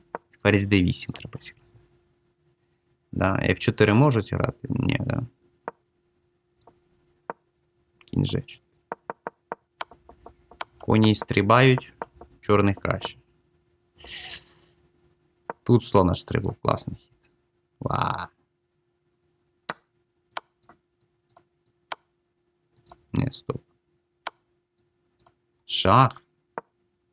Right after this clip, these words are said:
Ну, коротше, понятно тут. Відкритий мат. Відкритий шах, відкритий мат. Відкритий шах. Так.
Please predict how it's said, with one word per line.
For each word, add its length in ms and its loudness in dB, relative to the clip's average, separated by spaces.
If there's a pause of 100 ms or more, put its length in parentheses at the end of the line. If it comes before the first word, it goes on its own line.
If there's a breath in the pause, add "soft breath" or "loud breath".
(2500)
Ну, 180 0
коротше, 340 0
понятно 460 -2
тут. 140 -18 (460)
Відкритий 460 -4
мат. 360 0 (1200 soft breath)
Відкритий 180 0
шах, 300 0
відкритий 380 -6
мат. 280 2 (1600)
Відкритий 380 -12
шах. 280 -14 (2500)
Так. 260 -4